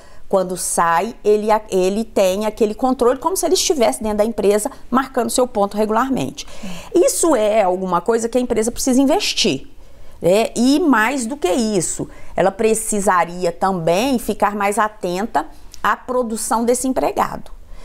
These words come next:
Então, é uma, é, é, o, o teletrabalho, ele ainda, nós ainda temos que avançar bastante,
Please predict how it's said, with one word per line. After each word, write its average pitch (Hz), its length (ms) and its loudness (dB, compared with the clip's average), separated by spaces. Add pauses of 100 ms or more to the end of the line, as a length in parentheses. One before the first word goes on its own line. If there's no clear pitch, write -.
(160)
Então, 285 160 2
é 311 40 2
uma, 370 160 0 (200)
é, 208 440 2
é, - 100 2
o, 202 200 0
o 190 40 -8
teletrabalho, 196 1300 0 (100)
ele 190 240 2
ainda, 220 240 2
nós 226 220 0
ainda 226 240 -2
temos 240 240 -2
que - 80 0
avançar 269 360 2
bastante, 160 840 -4